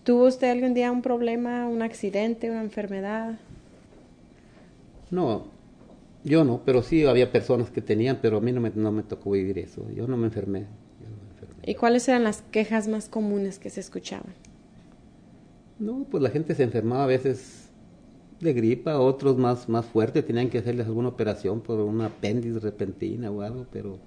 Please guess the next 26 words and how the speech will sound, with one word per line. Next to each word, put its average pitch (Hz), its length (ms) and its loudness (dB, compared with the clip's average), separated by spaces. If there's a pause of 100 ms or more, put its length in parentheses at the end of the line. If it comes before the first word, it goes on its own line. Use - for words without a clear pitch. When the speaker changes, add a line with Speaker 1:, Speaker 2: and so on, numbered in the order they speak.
(180)
Speaker 2:
sí - 200 -2
había 131 360 -2
personas 110 480 -4 (100)
Speaker 1:
¿Y, 220 60 -2 (120)
y, 208 180 -2 (220)
y 214 120 -4
Speaker 2:
que - 40 -12
Speaker 1:
cómo 220 240 4
Speaker 2:
se 220 80 4
Speaker 1:
ayudaban 202 460 4
a 190 40 -2
uno 185 160 -2
enfermo, 185 420 -6
Speaker 2:
No, 117 60 -2
los 135 100 -4
Speaker 1:
entonces? 143 200 -6
Speaker 2:
patrones 131 440 -2
lo, 127 140 0
lo 104 140 0
auxiliaban 104 560 -2
a 110 60 -4
uno, 123 220 -6 (340)
nomás 104 400 -4
era 113 180 -4
cuestión 110 380 -6
de, 117 180 -4